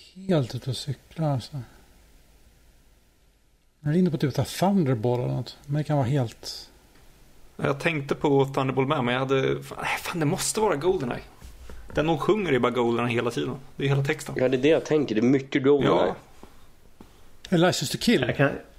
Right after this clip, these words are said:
Speaker 4: eh, License to Kill, okej. Säger du, Rickard. Ehm, ja, vi har ju en, ehm, vi har ju tre stycken. Den som har, den som nämner titeln flest gånger, kan jag ju säga.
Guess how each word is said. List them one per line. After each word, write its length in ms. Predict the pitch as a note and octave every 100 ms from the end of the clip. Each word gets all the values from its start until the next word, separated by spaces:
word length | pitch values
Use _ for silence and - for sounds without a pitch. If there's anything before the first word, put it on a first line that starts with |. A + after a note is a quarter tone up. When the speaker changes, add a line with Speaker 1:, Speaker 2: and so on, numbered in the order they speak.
| - - - - _ _ _ - _
Speaker 4:
eh, 420 | - C#3+ C3 B2+
License 260 | C3+ D3 D3+
to 80 | D3
Kill, 200 | D#3+ F3
okej. 300 | C#3+ F3+ G#3+ - - - -
Säger 240 | C#3+ B2+
du, 120 | A#2
Rickard. 240 | G#2+ G#2 F#3+ - - - - - - - - - - - -
Ehm, 840 | A2 G#2+ G#2 G#2 G#2 G#2 G#2 A2 -
ja, 200 | B2 E3+
vi 80 | D#3
har 160 | F3+
ju 100 | F3+
en, 360 | - D3 C3+ B2
ehm, 420 | A#2+ A#2 A2+ A2 - - -
vi 80 |
har 100 | C#3
ju 60 | E3+
tre 320 | D#3+ F3+ E3+
stycken. 240 | - C3 A#2+
Den 160 | D#3+
som 120 | D#3+
har, 140 | E3+ E3
den 340 | - - D#3+
som 100 | D#3
nämner 240 | E3 E3+ D3
titeln 340 | C#3 C#3 C3+
flest 320 | B2+ C3 -
gånger, 280 | - C3 D3
kan 120 | D3
jag 60 | A#2+
ju 60 | A2+
säga. 300 | B2 A#2